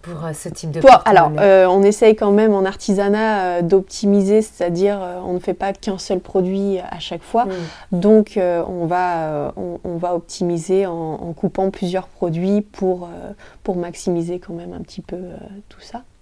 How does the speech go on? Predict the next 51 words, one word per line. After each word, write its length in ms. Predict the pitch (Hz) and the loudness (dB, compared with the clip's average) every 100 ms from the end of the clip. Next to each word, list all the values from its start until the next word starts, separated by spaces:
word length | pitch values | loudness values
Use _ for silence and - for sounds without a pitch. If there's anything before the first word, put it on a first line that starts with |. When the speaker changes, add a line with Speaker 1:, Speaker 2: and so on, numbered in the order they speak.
| _ - - _ _ _ _ - | _ -20 -20 _ _ _ _ -8
Speaker 1:
Donc, 160 | 196 175 | -6 -2
Speaker 2:
Mais, 60 | |
Speaker 1:
un 40 | 185 | -2
peu. 40 | 202 | 0
Speaker 2:
euh, 300 | 190 175 170 | 0 0 0
il 120 | 165 | 2
y 60 | 185 | 0
a 80 | 190 | 0
quand 140 | 180 | -2
même 180 | 180 180 | -2 -2
du 160 | 180 | -4
temps, 180 | 180 302 | -6 -6
puisqu'il 320 | 330 - - | -6 -8 -4
y 60 | 196 | 0
a 40 | |
le 220 | 185 180 170 | 0 0 -2
travail, 440 | - 185 185 175 | -8 -10 -8 -8
en 60 | 175 | -10
fait. 120 | - | -6
Bah, 100 | 180 | -4
déjà, 300 | 170 175 180 | -4 -2 0
il 40 | 185 | 0
y 40 | |
a 20 | 147 | 0
la 80 | |
sélection 440 | 160 - 151 - 156 | -4 -6 -8 -8 -14
du 120 | 170 | -14
cuir. 260 | - 302 349 349 - | -2 2 2 0 -10
Speaker 1:
Ouais. 60 | 151 147 202 | -10 -10 -4
Speaker 2:
Il 60 | 214 | 2
y 60 | 220 | 4
a 60 | |
ensuite, 480 | 202 202 - 196 - | 2 0 -2 -4 -2
euh, 200 | 180 175 | 0 2
la 140 | 175 | 0
coupe. 320 | 170 359 415 - - - - | 4 6 6 4 -18 -20 -14
Speaker 1:
D'accord. 180 | 160 180 | -12 -10
Speaker 2:
Euh, 340 | 170 170 165 170 | -10 -10 -10 -6
voilà. 280 | 175 220 349 - | -2 -2 -4 -8
Euh, 280 | 202 185 185 | -12 -12 -12
ensuite, 400 | 190 - 214 208 | -14 -8 -6 -2
dans 180 | 196 185 | -2 -2
une 220 | 185 196 | -2 -2
peau, 180 | - 226 | -2 -2
on 60 | 220 | -2
peut 140 | 208 | -4
pas 180 | 185 202 | -6 -8
couper, 460 | 202 190 - 208 185 | -8 -8 -4 -4 -4
en 80 | |
fait, 320 | 180 196 202 - | -10 -12 -12 -12
euh, 280 | 180 180 | -10 -10